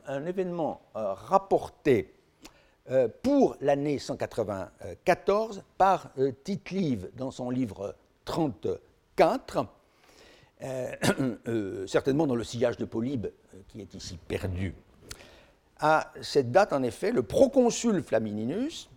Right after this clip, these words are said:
après avoir fait sortir les garnisons des villes eubéennes,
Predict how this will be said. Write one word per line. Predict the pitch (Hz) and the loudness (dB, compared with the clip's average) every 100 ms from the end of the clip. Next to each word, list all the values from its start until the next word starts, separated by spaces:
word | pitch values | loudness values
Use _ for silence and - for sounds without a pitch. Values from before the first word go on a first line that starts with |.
| - | 2
après | - 190 185 | 4 6 6
avoir | 196 185 | 6 4
fait | - 214 196 | 4 4 6
sortir | - - 285 - - 285 269 233 | 4 4 4 2 -8 -2 0 4
les | 190 | 4
garnisons | 165 165 165 135 139 | 4 2 0 -2 0
des | 117 | 0
villes | 98 104 90 | 0 -2 -2
eubéennes, | 92 107 185 240 285 302 | 0 2 2 2 -2 -2